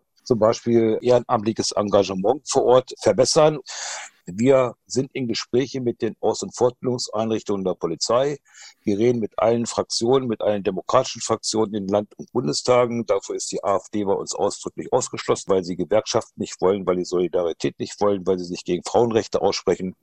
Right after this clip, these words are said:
Und auch Verschwörungstheorien, jetzt ganz aktuell ja bei den sogenannten Querdenkern, auch in der Öffentlichkeit publizieren. Ganz konkret gibt es Papiere zum Thema Extremismus, Rechts- und Linksextremismus, wobei wir die beiden Sachen auch nicht miteinander vermengen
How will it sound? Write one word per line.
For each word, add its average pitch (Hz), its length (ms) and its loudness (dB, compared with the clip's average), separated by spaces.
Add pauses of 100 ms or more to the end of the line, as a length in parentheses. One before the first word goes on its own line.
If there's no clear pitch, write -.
(440)
Und 104 160 0
auch 101 80 2
Verschwörungstheorien, 110 1040 2
jetzt - 160 -6
ganz 95 260 0
aktuell 95 440 0
ja 95 140 4
bei 85 120 2
den - 120 -8 (200)
sogenannten 90 520 -4
Querdenkern, 113 640 4 (100)
auch 101 240 2
in 95 100 -4
der 95 100 2
Öffentlichkeit 92 640 -2
publizieren. 104 600 -2 (440)
Ganz 123 260 4
konkret 123 520 2
gibt 110 340 -6
es - 100 -12
Papiere 117 480 -2
zum 113 240 -8
Thema 107 240 -2
Extremismus, 107 1000 -4
Rechts- 104 340 -2
und 87 160 -8
Linksextremismus, 127 1080 -2
wobei 98 300 2
wir 104 100 -4
die 98 80 -8
beiden 98 260 2
Sachen 101 300 -4
auch 101 140 0
nicht 98 140 -8
miteinander 92 420 -2
vermengen 127 460 -4